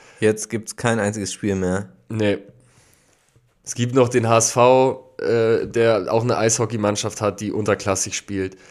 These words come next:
Speaker 2: Aber eigentlich waren die, die Crocodiles schon so die,
Speaker 1: Mhm.
Speaker 2: die Mannschaft, die ein paar Zuschauer angelockt hat.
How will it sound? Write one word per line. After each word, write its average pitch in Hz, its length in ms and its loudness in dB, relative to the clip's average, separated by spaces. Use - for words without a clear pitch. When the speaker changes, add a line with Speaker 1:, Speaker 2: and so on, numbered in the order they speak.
Speaker 2:
Aber 92 280 4
eigentlich 120 400 2
waren 107 300 0
die, 101 320 -4
die 95 160 -8
Crocodiles 95 600 0
schon 92 200 -6
so 92 240 -4
die, 87 460 -8
Speaker 1:
Mhm. 87 400 -4
Speaker 2:
die 104 100 -4
Mannschaft, 104 440 2
die 104 100 -4
ein 95 80 -4
paar 95 220 0
Zuschauer 98 440 2
angelockt 85 520 -4
hat. 104 240 -2